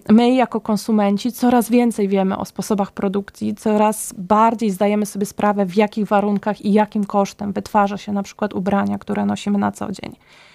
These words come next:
E, druga kwestia to jest wzrost świadomości ekologicznej, czyli, em,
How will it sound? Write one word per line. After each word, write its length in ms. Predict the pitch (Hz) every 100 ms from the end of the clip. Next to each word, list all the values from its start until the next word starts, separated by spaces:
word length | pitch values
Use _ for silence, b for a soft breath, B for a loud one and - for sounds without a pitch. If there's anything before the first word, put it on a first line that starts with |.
| B -
E, 220 | 196 196
druga 360 | 196 247 277
kwestia 380 | 269 262 254 247
to 120 | 240
jest 180 | 220 -
wzrost 500 | 185 - 214 214 -
świadomości 580 | - 202 208 208 208 208
ekologicznej, 840 | 202 196 196 190 190 - 208 -
czyli, 360 | - 202 208 220 B B B -
em, 480 | 202 196 196 202